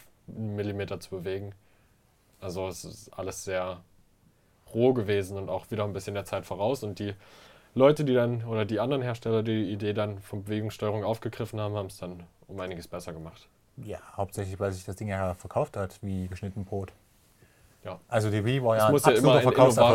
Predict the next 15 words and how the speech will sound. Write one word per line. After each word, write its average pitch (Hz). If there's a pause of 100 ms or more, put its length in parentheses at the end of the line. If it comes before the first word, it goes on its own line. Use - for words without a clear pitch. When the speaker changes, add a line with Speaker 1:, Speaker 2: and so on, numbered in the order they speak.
Speaker 1:
Innovator 123
geben, 117 (380)
der 107
dann 98 (280)
den, 98 (540)
die 107
weiteren 104
Innovationen 98
triggert. 101 (1400)
Speaker 2:
Ja, 90
ansonsten 104 (440)
Mario 101
Galaxy 127
hat, 101
da, 98